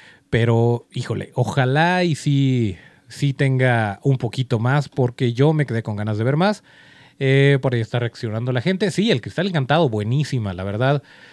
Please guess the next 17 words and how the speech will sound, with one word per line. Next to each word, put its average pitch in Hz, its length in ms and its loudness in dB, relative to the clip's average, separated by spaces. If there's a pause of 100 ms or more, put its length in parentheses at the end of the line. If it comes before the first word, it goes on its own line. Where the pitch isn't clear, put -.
(120)
Sí 143 240 0
se 123 100 0
puso 120 520 -2
muy 135 340 2
padre. 127 580 0
Y 160 400 2
nuevamente, 151 580 4
si 123 160 -6
tienen 156 280 0
oportunidad 131 600 0 (320)
o 202 180 4
si 202 140 2
no 180 180 4
están 202 240 0
enterados 165 460 2
de 214 140 2
esto, 135 260 -4